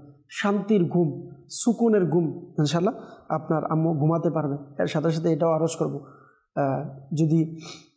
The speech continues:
আপনার আম্মুকে বলবেন, আহ, ঘুমানোর পূর্বে উযু সহকারে যদি কোনো পীরের মুরিদ থাকে, তো যদি, আহ, হক্কানি পীর হয়ে থাকে, ওনার যে সাজারা শরীফ আছে,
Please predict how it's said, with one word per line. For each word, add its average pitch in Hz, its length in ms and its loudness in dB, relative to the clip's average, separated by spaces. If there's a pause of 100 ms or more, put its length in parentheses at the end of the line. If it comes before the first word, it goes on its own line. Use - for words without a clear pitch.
(160)
আপনার 160 240 0
আম্মুকে 180 360 2
বলবেন, 160 400 2 (460)
আহ, - 400 -4
ঘুমানোর 180 480 2
পূর্বে 180 320 2 (1500)
উযু 190 240 4
সহকারে 170 500 2 (1500)
যদি 175 160 4
কোনো 180 220 2 (100)
পীরের 190 200 4
মুরিদ 175 360 4
থাকে, 156 280 -2 (920)
তো 156 280 -2
যদি, 156 460 0 (440)
আহ, - 400 -4 (580)
হক্কানি 190 380 0
পীর 208 280 2
হয়ে 185 180 2
থাকে, 185 260 0
ওনার 170 260 2
যে 160 120 2
সাজারা 175 380 0
শরীফ 196 240 2
আছে, 170 240 -2